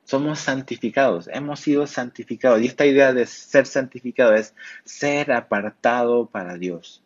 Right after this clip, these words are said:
¿no? Ser puesto aparte para él, le pertenecemos a él. Hemos sido limpiados, hemos sido perfeccionados.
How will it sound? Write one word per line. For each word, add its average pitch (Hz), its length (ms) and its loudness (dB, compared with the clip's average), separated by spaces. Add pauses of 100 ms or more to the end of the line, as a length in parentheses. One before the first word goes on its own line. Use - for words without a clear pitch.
¿no? 98 240 -14 (640)
Ser 123 260 -4
puesto 120 380 -2
aparte 95 640 -4
para 87 260 -6
él, 90 100 -4
le 92 100 -6
pertenecemos 104 1000 -6
a - 40 -12
él. - 180 -18 (600)
Hemos 110 260 -2
sido 110 320 2
limpiados, 104 640 0
hemos 110 280 -6
sido 104 320 -2
perfeccionados. 95 920 -10